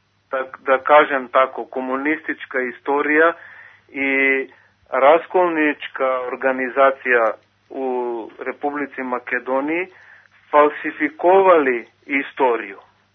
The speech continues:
i da su ljudi koji su pokušavali da do sada steknu ne-, steknu neko obrazovanje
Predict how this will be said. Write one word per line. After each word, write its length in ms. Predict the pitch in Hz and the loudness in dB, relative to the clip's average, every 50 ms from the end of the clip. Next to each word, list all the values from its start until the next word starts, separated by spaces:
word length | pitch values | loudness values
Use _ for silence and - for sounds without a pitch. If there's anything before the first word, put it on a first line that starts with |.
| _ _ _ _ _ _ _ _ _ _ _ _ _ _ | _ _ _ _ _ _ _ _ _ _ _ _ _ _
i 140 | 139 139 139 | -4 -2 0
da 380 | - - 139 139 135 139 135 131 - - - - - _ _ _ _ _ _ _ _ _ _ _ | 2 4 4 6 6 6 4 2 -2 -12 -20 -20 -20 _ _ _ _ _ _ _ _ _ _ _
su 140 | 143 135 131 | -8 -8 -4
ljudi 360 | 139 156 185 208 180 190 190 185 | -2 -2 -2 0 0 -2 -2 -2
koji 280 | - - 160 151 147 143 143 - | 0 2 4 4 4 2 0 -4
su 400 | - 143 139 135 135 127 127 127 - _ _ _ _ _ _ _ _ | -4 0 0 0 0 -2 -4 -8 -12 _ _ _ _ _ _ _ _
pokušavali 920 | - 143 135 - - 139 - - 156 165 175 175 185 175 170 160 147 131 | -10 -10 -10 -8 -8 -8 -2 2 4 6 6 6 6 4 4 2 0 0
da 280 | - 139 131 135 135 - - - _ | 2 4 4 4 4 2 -2 -6 _
do 300 | - 123 127 160 175 175 - - | -10 -2 2 2 2 2 2 2
sada 480 | - 170 165 160 151 - 131 143 165 175 - _ _ _ _ _ _ - - | 4 6 6 6 6 4 4 2 2 0 -6 _ _ _ _ _ _ -20 -20
steknu 540 | - _ - 180 196 196 - - 185 175 165 | -12 _ -6 -6 -6 -6 -6 -6 -4 -2 -2
ne-, 280 | 156 156 - - - - _ _ _ _ _ - - - _ | -2 -4 -6 -8 -10 -12 _ _ _ _ _ -20 -20 -20 _
steknu 400 | - 180 185 185 - 185 170 160 | -8 -6 -6 -6 -6 -4 -4 -2
neko 400 | 156 165 170 165 - - 156 151 | 0 0 -2 -2 0 0 2 2
obrazovanje 960 | 147 151 143 139 139 143 135 135 131 123 139 156 165 165 151 135 123 113 | 2 2 0 0 0 0 0 -2 0 4 6 6 6 6 4 2 0 0